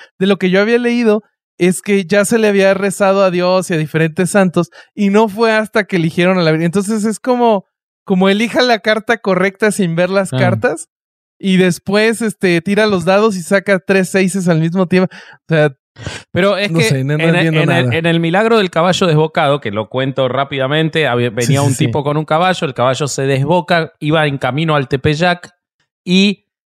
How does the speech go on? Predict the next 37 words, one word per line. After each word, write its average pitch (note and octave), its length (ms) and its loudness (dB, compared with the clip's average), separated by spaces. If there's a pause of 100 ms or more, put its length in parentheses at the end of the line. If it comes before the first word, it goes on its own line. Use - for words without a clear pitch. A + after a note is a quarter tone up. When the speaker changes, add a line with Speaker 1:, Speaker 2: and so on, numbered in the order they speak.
(160)
Speaker 2:
él, F3 360 -2 (120)
eh, C3 340 0
le C3+ 160 0
implora F3 520 0
a E3+ 40 0
la F3 120 2
Virgen G#3 580 0
y C#3 120 0
entonces E3+ 420 0
la D3+ 120 2
Virgen D#3+ 440 -2
aparece G3 600 -2
y D#3 180 -4
el D3+ 140 -2
caballo E3+ 440 0
se D3 200 -2
pone, F3+ 580 0 (340)
eh, A#2+ 520 0
en... A2+ 1080 0
se - 200 -2
inclina F#3 880 0 (280)
ante C3 360 0
la C3+ 140 0
Virgen F3+ 480 0
y C#3 140 0
lo B2+ 140 2
salva A2+ 500 0
al G2+ 140 -2
tipo. G#2 300 -6
Ahora, D3 400 -2 (460)
en F#3 140 -2
esa A#3+ 220 -2
época A#3+ 280 -4
yo F3 120 -2
estuve E3+ 260 0
buscando, B2+ 580 -2
investigando, B2 960 -2